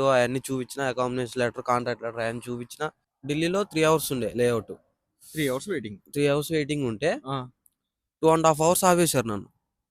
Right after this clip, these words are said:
Speaker 2: ఎందుకు అట్లా? దేని
Speaker 1: ఆ,
Speaker 2: గురించి?
Speaker 1: దేని గురించి అంటే అన్ని అడుగుతున్నారు.
Speaker 2: ఆ.
Speaker 1: ఇదే ఫస్ట్ టైమ్ కదా, ఎందుకు వెళ్తున్నారు, ఏ పని మీద వెళ్తున్నారు, ఐడీ కార్డు ఉండాలి కదా.
Speaker 2: మన దగ్గర అన్ని డాక్యుమెంట్స్ ఉంటాయి కదా.
Speaker 1: డాక్యుమెంట్స్ ఉంటే వాళ్ళు
Speaker 2: ఆ.
Speaker 1: ఐడీ అడుగుతున్నారు.
Speaker 2: ఐడీ
Speaker 1: మనం ఎక్కడికి
Speaker 2: అడుగుతున్నారు.
Speaker 1: రాకుండా
Speaker 2: మన
Speaker 1: ఐడీ
Speaker 2: దగ్గర
Speaker 1: ఎక్కడ వస్తది?
Speaker 2: ఐడీ ఏడు ఉంటది?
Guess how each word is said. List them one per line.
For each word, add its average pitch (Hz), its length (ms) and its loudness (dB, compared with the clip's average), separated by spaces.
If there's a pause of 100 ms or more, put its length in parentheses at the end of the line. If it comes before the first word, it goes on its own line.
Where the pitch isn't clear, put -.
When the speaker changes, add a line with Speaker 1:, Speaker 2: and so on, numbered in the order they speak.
(400)
Speaker 2:
ఎందుకు 202 280 -8
అట్లా? 202 300 -12 (220)
దేని 180 180 -6
Speaker 1:
ఆ, 180 40 -14
Speaker 2:
గురించి? 185 400 -2
Speaker 1:
దేని 185 260 0
గురించి 233 340 -4
అంటే 226 180 -8
అన్ని 196 280 -4
అడుగుతున్నారు. 180 540 -6 (280)
Speaker 2:
ఆ. 143 100 -8
Speaker 1:
ఇదే 135 160 0
ఫస్ట్ - 240 -8
టైమ్ 143 180 -4
కదా, 113 180 -2
ఎందుకు 139 320 -4
వెళ్తున్నారు, 117 400 -4 (260)
ఏ 127 120 -4
పని 131 200 -4
మీద 127 180 -4
వెళ్తున్నారు, 113 460 -4 (240)
ఐడీ 127 240 2
కార్డు 123 300 0
ఉండాలి 113 240 2
కదా. 104 220 -2 (360)
Speaker 2:
మన 175 60 -8
దగ్గర 214 180 -2
అన్ని 208 160 -4
డాక్యుమెంట్స్ 202 420 -4
ఉంటాయి 175 160 -2
కదా. 165 100 8
Speaker 1:
డాక్యుమెంట్స్ 196 400 -2
ఉంటే 147 320 0
వాళ్ళు 190 220 4
Speaker 2:
ఆ. 170 60 6
Speaker 1:
ఐడీ 190 140 6
అడుగుతున్నారు. 185 500 2
Speaker 2:
ఐడీ - 400 -4
Speaker 1:
మనం - 100 6
ఎక్కడికి 180 160 4
Speaker 2:
అడుగుతున్నారు. 180 220 4
Speaker 1:
రాకుండా 190 300 4
Speaker 2:
మన 190 60 8
Speaker 1:
ఐడీ 190 120 6
Speaker 2:
దగ్గర 180 160 6
Speaker 1:
ఎక్కడ 156 220 6
వస్తది? 135 220 0
Speaker 2:
ఐడీ 170 120 -2
ఏడు 175 180 -4
ఉంటది? 170 240 -12